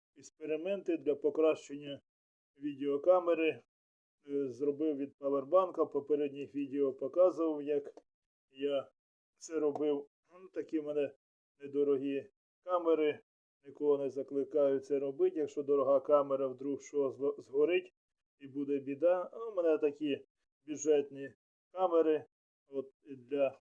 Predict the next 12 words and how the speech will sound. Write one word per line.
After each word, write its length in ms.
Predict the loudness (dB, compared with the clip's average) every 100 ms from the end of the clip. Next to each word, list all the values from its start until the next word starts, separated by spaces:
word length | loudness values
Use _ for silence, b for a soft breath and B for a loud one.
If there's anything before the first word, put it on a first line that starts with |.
| _
простої 560 | -12 -6 0 2 2
відеозйомки. 880 | -4 -6 -4 -4 -2 -2 -4 -10 -10 _ _ _ _
І 100 | -4
от 120 | -4 -4 _ _ _ _ -10
в 20 |
процесі 540 | -10 -2 -2 -2 -2
я 140 | 0 0
підключав 680 | -4 -8 -8 -2 0 0
до 120 | -2 -6
цього 380 | 0 0 0
павербанка 840 | -2 0 0 2 2 2 -2 -4 -6 _ _ _ _ _
і 240 | -8 -8